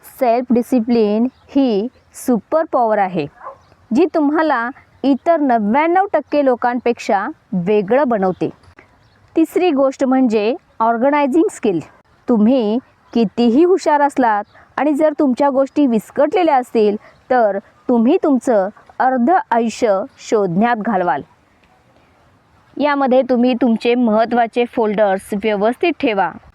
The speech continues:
महत्त्वाचे डॉक्युमेंट्स एकाच ठिकाणी ठेवा, म्हणजे जेव्हा आपल्याला गरज पडेल, तेव्हा ते लगेच सापडतील. यासाठी तुम्ही डिजिटल नोट्स ॲप्सचा वापर करू शकता. दिवसाचा वेळ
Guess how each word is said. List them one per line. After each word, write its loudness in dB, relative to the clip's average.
महत्त्वाचे 0
डॉक्युमेंट्स -2
एकाच -2
ठिकाणी 0
ठेवा, -4
म्हणजे 0
जेव्हा -2
आपल्याला 0
गरज 0
पडेल, -2
तेव्हा 0
ते -2
लगेच 0
सापडतील. -4
यासाठी 0
तुम्ही 0
डिजिटल 0
नोट्स 0
ॲप्सचा -2
वापर 0
करू -2
शकता. -6
दिवसाचा 0
वेळ 0